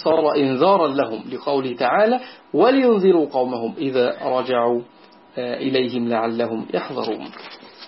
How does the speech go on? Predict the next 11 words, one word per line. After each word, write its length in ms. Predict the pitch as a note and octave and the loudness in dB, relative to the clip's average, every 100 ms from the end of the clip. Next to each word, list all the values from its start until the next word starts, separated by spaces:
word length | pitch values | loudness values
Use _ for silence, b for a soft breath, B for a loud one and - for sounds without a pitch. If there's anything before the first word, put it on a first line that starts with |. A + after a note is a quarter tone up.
| - - | -20 -8
وكذلك 400 | D#3+ E3 E3+ F3 | 0 2 2 2
في 220 | D3+ B2+ B2+ | 0 -2 0
قوله: 280 | D#3+ C#3+ C#3 | 2 4 4
"يا 280 | B2+ C#3 D#3+ | 4 2 2
أيها 240 | B2+ C3+ | 2 2
الذين 360 | B2 A#2+ C3 C3 | 2 0 -2 -2
آمنوا 480 | A#2+ A#2+ D3 D#3 C3+ B B B C3+ | -2 -2 0 2 0 B B B -2
إن 140 | B2+ | 0
جاءكم 500 | A#2+ E3+ E3+ D3 C3 A#2 | 2 2 2 -2 -6 0
فاسق 420 | C3+ D#3 E3+ G#3 | 0 2 -2 -2
بنبأ". 500 | A#3 A#3 C4+ B3 D3+ | -2 0 0 0 -2